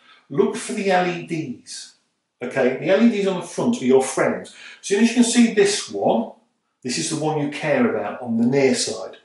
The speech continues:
right? The far side one, because it's the far side, you might not quite see, but if you can see this one, and you know you're travelling forwards, that's enough for you, okay? It's all you need to be able to do, okay? That's if you're flying a Mavic and you've got the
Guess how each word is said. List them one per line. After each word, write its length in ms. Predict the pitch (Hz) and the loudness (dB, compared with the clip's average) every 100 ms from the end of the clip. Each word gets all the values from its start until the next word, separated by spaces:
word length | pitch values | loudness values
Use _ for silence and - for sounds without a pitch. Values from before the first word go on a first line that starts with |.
| _ _ _ _ | _ _ _ _
right? 340 | 117 117 - - _ | -6 -4 -4 -10 _
The 60 | - | -18
far 420 | - - 240 240 | -10 0 4 4
side 320 | - 143 127 | 2 -2 0
one, 360 | 120 135 160 - _ _ _ | 0 0 -2 -12 _ _ _
because 400 | 143 - 226 196 | -14 -2 0 2
it's 360 | 190 - - | -2 -6 -8
the 120 | 143 143 | -8 0
far 280 | 160 139 | 4 4
side, 340 | 120 175 - 156 | 4 0 0 2
you 100 | 156 | 0
might 280 | 196 208 185 | 2 2 2
not 160 | - | 0
quite 240 | 180 175 - | -2 -2 0
see, 180 | 127 | -2
but 80 | - | -2
if 60 | - | -4
you 40 | 156 | -8
can 80 | |
see 200 | - 233 | 0 4
this 240 | 233 - - | 4 2 -2
one, 280 | - 233 - _ _ _ _ _ _ | 0 0 -4 _ _ _ _ _ _
and 120 | 123 147 | 0 2
you 60 | |
know 120 | 175 | 0
you're 140 | 202 - | -2 0
travelling 280 | 190 190 - | 0 0 -4
forwards, 600 | - 127 113 135 - - | -2 0 2 0 -4 -2
that's 320 | 139 - 151 | -2 0 -2
enough 200 | 143 147 | -2 -4
for 400 | - 135 113 101 | 2 2 2 -2
you, 120 | 87 - _ _ - | -8 -16 _ _ -20
okay? 400 | 82 - 113 - | -14 -8 -8 -8
It's 340 | - - - - | -8 -10 -10 -14
all 260 | 170 170 160 | -10 -4 -2
you 160 | 147 | -2
need 160 | 139 123 | -2 -4
to 80 | 123 | 0
be 80 | 120 | 0
able 140 | 113 | 0
to 100 | - | -6
do, 180 | 101 - _ _ _ _ _ 120 | -12 -14 _ _ _ _ _ -14
okay? 320 | 117 113 120 _ _ _ _ _ _ _ | -10 -8 -10 _ _ _ _ _ _ _
That's 360 | - - - - | -18 -6 -6 -6
if 100 | - | -10
you're 80 | 120 | -6
flying 260 | 135 123 | -2 0
a 60 | 117 | 2
Mavic 340 | 117 113 113 117 | 2 0 -4 -6
and 120 | 110 | -6
you've 100 | - | -6
got 220 | - - | -6 -4
the 240 | 117 107 | -6 -8